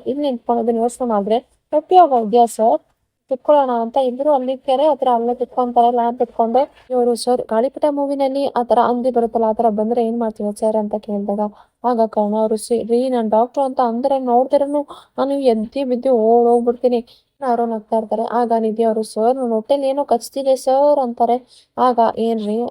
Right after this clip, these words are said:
ಏನ್ರಿ ಅದು?" ಅಂತ ಕೇಳಿದಾಗ, ಆಗ ನಿಧಿ ಅವರು, "ಸರ್, ಹೊಟ್ಟೆ ಹಶ್ವಾಗ್ತಿದೆ ಸರ್, ನಾನ್ ಇವಾಗ ಏನಾದ್ರು ಹೋಗಿ ಹೊರಗಡೆ ತಗೊಂಡ್ಬರ್ಬೇಕು." "ಎದ್ರಿ, ನೀವ್ ಯಾಕ್ರಿ ಬರ್ತೀರಾ?" ಅಂತ ಕೇಳಿದಾಗ, "ಸರ್, ನಂಗ್ ಒಬ್ಳೇ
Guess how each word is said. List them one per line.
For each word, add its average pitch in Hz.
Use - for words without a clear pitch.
ಏನ್ರಿ 277
ಅದು?" 226
ಅಂತ 214
ಕೇಳಿದಾಗ, 214
ಆಗ 214
ನಿಧಿ 208
ಅವರು, 220
"ಸರ್, 233
ಹೊಟ್ಟೆ 226
ಹಶ್ವಾಗ್ತಿದೆ 262
ಸರ್, 240
ನಾನ್ 302
ಇವಾಗ 240
ಏನಾದ್ರು 220
ಹೋಗಿ 240
ಹೊರಗಡೆ 220
ತಗೊಂಡ್ಬರ್ಬೇಕು." 247
"ಎದ್ರಿ, 240
ನೀವ್ 302
ಯಾಕ್ರಿ 262
ಬರ್ತೀರಾ?" 240
ಅಂತ 226
ಕೇಳಿದಾಗ, 226
"ಸರ್, 226
ನಂಗ್ 226
ಒಬ್ಳೇ 208